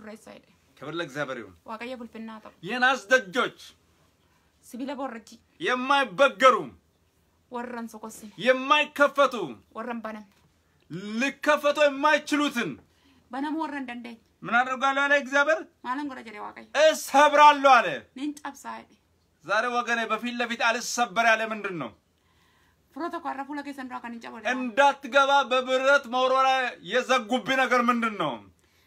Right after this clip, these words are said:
Speaker 1: አከትን ሴኔ ፊ ደንቀራ ሲቢላዳን ከን ጩፈ ማኒ
Speaker 2: የዘጉብሽ ነገር ምንድን ነው?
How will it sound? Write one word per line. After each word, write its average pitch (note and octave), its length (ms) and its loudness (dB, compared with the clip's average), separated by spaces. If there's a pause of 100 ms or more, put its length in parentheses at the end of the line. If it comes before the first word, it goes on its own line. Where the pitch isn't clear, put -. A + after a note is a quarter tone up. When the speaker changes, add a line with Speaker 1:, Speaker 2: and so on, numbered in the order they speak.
(140)
Speaker 1:
አከትን C4+ 400 -12
ሴኔ A#3+ 360 -14 (120)
ፊ A3 100 -20 (1080)
ደንቀራ C4 440 -12
ሲቢላዳን A#3 540 -12
ከን A3+ 180 -16
ጩፈ A#3+ 180 -20 (100)
ማኒ G#3+ 340 -14 (180)
Speaker 2:
የዘጉብሽ C4+ 800 0
ነገር D4 300 6
ምንድን D4+ 420 -2
ነው? C#4+ 220 4